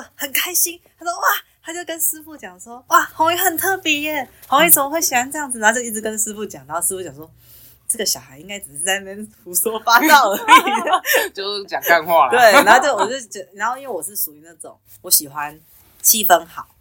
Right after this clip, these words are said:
Speaker 1: 然后大家很快乐的地方，我就会更想待。然后我就觉得，
Speaker 2: 嗯。
Speaker 1: 诶，大家相处上都很像朋友。
Speaker 2: 嗯。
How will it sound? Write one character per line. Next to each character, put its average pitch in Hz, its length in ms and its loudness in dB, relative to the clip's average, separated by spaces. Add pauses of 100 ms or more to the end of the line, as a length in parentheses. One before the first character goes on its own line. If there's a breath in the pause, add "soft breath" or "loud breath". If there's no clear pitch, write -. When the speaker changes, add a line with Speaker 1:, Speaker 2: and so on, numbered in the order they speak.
(160)
Speaker 1:
然 147 100 -2
后 175 160 6
大 170 140 6
家 165 60 -4
很 135 60 -20
快 151 220 -6
乐 147 100 -14
的 131 120 -20
地 143 180 -20
方， 131 180 -20
我 143 80 -20
就 180 140 -12
会 170 140 -8
更 147 180 -12
想 - 140 -16 (120)
待。 - 220 -20 (160)
然 156 120 -14
后 170 100 -4
我 - 40 -2
就 208 80 -6
觉 170 120 -2
得， 165 60 0
Speaker 2:
嗯。 - 20 -2
Speaker 1:
诶， 247 200 2 (160)
大 220 300 4
家 226 80 -20 (140)
相 220 200 2
处 180 160 -4
上 175 220 -4
都 180 60 -6
很 156 100 -6
像 160 160 -14
朋 - 180 -20 (140)
友。 131 140 -18 (140)
Speaker 2:
嗯。 135 140 -16